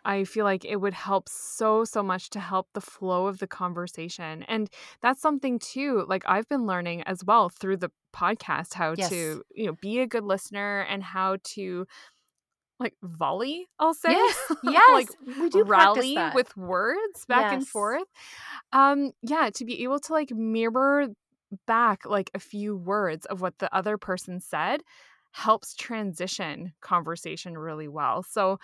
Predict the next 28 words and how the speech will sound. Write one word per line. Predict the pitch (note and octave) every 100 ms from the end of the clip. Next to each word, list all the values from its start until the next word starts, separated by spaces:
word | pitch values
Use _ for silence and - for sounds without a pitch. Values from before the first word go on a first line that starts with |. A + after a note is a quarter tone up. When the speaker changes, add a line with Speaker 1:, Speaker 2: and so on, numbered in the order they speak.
| - - - _ -
Speaker 1:
all | G#3+ B3+
of | D4+
those | D4+ D4+ -
things | A#3 A#3 B3+ C4 - - _ -
that | G#3 G3
you | A3+
said, | G3+ F3 F3+ F#3
I | F#3
think, | F#3 F#3
just | F#3+ -
can | G#3
be | F#3+
wrapped | F3+ E3 F3 -
up | E3+ -
with | D#3+ E3+ - -
considering | G#3 F#3+ - F#3+ F#3 F#3 F#3 F#3 - _
ever | G3 G3 G3 F#3+
more | F3+ D#3+ D#3+ E3+
the | G3+
person | - F#3 F3 F#3+
that | F3 D#3+
you're | F3
supposed | F3+ F#3 F#3+ F3+
to | F3+
be | F3 E3+
engaging | E3 D#3 E3+ F#3 F3 D#3
with, | C#3+ E3+ _ - - - _
and | F#3+ F#3 F3+